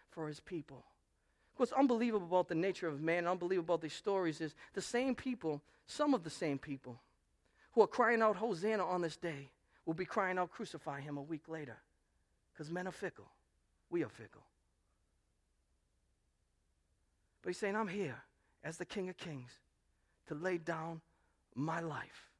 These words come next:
To lay down my life. That should sho-, still shake us to the core that the Son of God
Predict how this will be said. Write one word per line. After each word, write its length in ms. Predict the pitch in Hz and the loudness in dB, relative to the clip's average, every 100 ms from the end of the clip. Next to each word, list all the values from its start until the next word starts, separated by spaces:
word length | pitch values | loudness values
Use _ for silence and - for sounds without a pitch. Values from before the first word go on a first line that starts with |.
| _ _ _ _ _ _ _ _ _ _ _ _ _ _ _ _ _ _ _ - | _ _ _ _ _ _ _ _ _ _ _ _ _ _ _ _ _ _ _ -12
To 80 | 147 | -6
lay 180 | 170 180 | -4 -2
down 220 | 185 180 | -2 -2
my 160 | 175 | -4
life. 440 | 170 120 - - - _ _ _ _ _ - | -6 -8 -10 -20 -20 _ _ _ _ _ -6
That 120 | 165 | -6
should 200 | - 156 | -4 -6
sho-, 360 | - 214 208 - | -2 -2 -2 -6
still 320 | - - 220 | -14 -4 -2
shake 320 | 196 - 190 214 | -2 -2 -2 -2
us 140 | - | -6
to 80 | 202 | -6
the 80 | 180 | -6
core 420 | - 175 147 127 _ _ - _ | -4 -2 -2 -4 _ _ -20 _
that 140 | 147 139 | -8 -8
the 60 | |
Son 320 | 165 - 190 202 | -8 -2 0 0
of 140 | 170 | 0
God 340 | 156 120 113 | -2 -2 -6